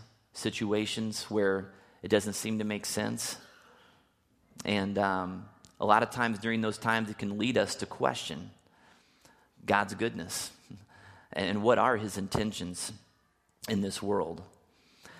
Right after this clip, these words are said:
And all along during this time, I've been kind of trying to point us to scriptures that encourage us to engage God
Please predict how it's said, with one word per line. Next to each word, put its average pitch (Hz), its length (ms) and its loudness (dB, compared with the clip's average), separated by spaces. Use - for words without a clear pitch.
And 104 80 0
all 139 240 8
along 127 480 6
during 107 200 2
this 107 120 2
time, 113 300 2
I've 95 100 0
been 104 140 0
kind 117 180 0
of 98 80 -2
trying 113 220 -4
to 104 60 -2
point 131 340 -4
us 113 140 -2
to 107 120 -4
scriptures 107 600 -4
that 104 100 0
encourage 110 520 -2
us 92 420 -2
to 120 140 2
engage 107 640 2
God 80 360 -2